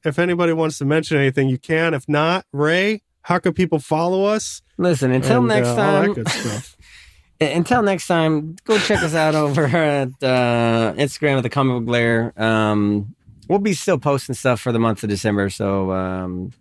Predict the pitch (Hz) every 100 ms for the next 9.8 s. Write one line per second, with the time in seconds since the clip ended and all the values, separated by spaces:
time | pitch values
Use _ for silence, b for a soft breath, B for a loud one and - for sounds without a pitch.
0 | _ - 151 131 120 - _ _ - 160
1 | 135 139 - _ _ _ - 127 123 123
2 | 160 151 151 139 143 - 151 139 - -
3 | 117 113 107 107 110 - 147 139 127 127
4 | 127 127 123 127 117 120 117 113 110 110
5 | 107 131 117 123 123 120 - - b -
6 | 147 135 117 117 117 117 B B B B
7 | _ 104 104 104 104 104 101 - _ _
8 | _ _ _ _ - - 349 403 320 294
9 | 339 - 285 262 220 254 135